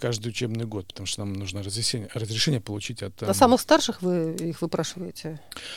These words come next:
Speaker 1: Ну, да, я просто преподавал тогда это в колледже, поэтому мне как
Speaker 2: Вот
Speaker 1: бы
Speaker 2: я
Speaker 1: ближе с этой,
Speaker 2: хотела,
Speaker 1: с
Speaker 2: да,
Speaker 1: этой,
Speaker 2: тоже
Speaker 1: да.
Speaker 2: коснуться этого вопроса. Как вам школа после колледжа? Ну.
Speaker 1: Вот, если говорить о знаниях и современном поколении, то есть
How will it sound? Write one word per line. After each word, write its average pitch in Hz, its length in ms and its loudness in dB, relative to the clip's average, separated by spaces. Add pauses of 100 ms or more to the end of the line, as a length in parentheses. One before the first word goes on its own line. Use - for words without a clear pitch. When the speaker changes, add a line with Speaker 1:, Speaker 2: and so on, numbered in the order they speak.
(220)
Speaker 1:
Ну, 170 400 4
да, 143 280 6
я 117 160 2
просто - 380 0
преподавал 127 320 2
тогда 127 160 2
это 117 140 0
в 107 100 -6
колледже, 120 320 0
поэтому 104 300 -4
мне 110 100 -6
как 107 140 -8
Speaker 2:
Вот 196 100 -4
Speaker 1:
бы - 60 -2
Speaker 2:
я 202 60 4
Speaker 1:
ближе 107 120 0
с - 100 -2
этой, 190 100 2
Speaker 2:
хотела, 170 240 2
Speaker 1:
с 175 40 2
Speaker 2:
да, 175 80 2
Speaker 1:
этой, 156 80 0
Speaker 2:
тоже 160 140 0
Speaker 1:
да. 101 80 4
Speaker 2:
коснуться - 340 8
этого 180 180 6
вопроса. 214 340 6
Как 208 160 6
вам 180 100 8
школа 170 320 4
после 180 260 -2
колледжа? 180 460 6
Ну. 190 240 4 (180)
Speaker 1:
Вот, 170 280 8
если 147 180 4
говорить 170 200 6
о 170 60 2
знаниях 240 420 4
и 151 40 -2
современном 160 400 2
поколении, 165 320 2
то 165 60 0
есть - 180 2